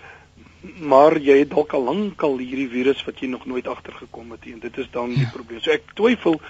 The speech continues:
Speaker 1: of Apple of ook, eh, die, jy weet, jou typiese Linux, jou, eh, oopstelsels,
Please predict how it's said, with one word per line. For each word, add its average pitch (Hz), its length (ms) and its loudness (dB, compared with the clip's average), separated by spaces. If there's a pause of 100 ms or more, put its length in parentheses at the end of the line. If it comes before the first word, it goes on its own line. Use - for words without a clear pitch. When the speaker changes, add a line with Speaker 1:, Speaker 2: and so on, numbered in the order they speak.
(320)
Speaker 1:
of - 260 -4
Apple - 400 4
of - 240 6
ook, - 360 2
eh, 127 280 2
die, 135 460 -4
jy 139 120 -4
weet, 131 160 -4
jou 131 100 -4
typiese 147 420 -2
Linux, 139 580 -2
jou, 120 480 -6
eh, 120 160 -6 (100)
oopstelsels, 131 720 -4